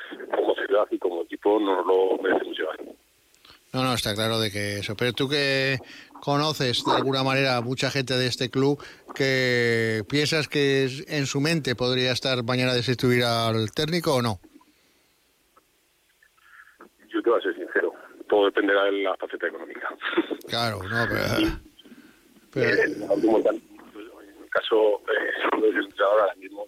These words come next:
Speaker 1: tal y como está la situación, dimitirías, eh, es con lo que está pasando, pero tú tampoco puedes ser profesional y te mantienes con,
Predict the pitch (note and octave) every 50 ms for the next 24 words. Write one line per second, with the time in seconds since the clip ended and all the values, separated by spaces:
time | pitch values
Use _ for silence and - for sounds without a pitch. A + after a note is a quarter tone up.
0 | - G2+ F#2 F#2+ - G2+ G2 - - - - - - G#2+ F#2 G2+ G#2+ A2+ - _
1 | - - - - - - - - - - - - - D#4 - E4 F4 - - -
2 | - - - - - - - - - - - - - - - - A#2+ - - -
3 | G2+ - - - A#2+ A#2 A2 A2+ - - - - - - - - - - - -
4 | G2 F2 F2 - - - - G#2+ - - - - - - - - - F#2+ F2+ F#2
5 | G#2+ A2+ A#2 - G#2+ F#2+ F#2+ F#2 - - - - G2 - - A2